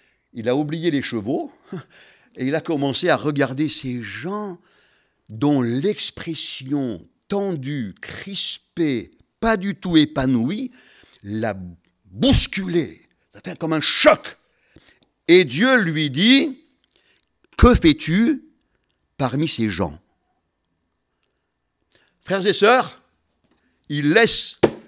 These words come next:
son pari-turf là. Il n'attend même pas le démarrage de la course.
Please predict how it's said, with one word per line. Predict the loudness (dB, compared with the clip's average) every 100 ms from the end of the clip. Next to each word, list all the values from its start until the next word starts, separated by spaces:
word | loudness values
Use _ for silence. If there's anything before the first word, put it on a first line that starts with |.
| _
son | -4 -2 0
pari-turf | -2 -2 -2 -6 -8 -6 -4
là. | -4 -6 _ _ _ _ _ _ _ _ _ _ -6
Il | 0
n'attend | 0 2 2
même | 2 2
pas | 2
le | 2
démarrage | 2 2 2 2 0 -4 -4
de | 2
la | 4
course. | 4 -2 -2 -6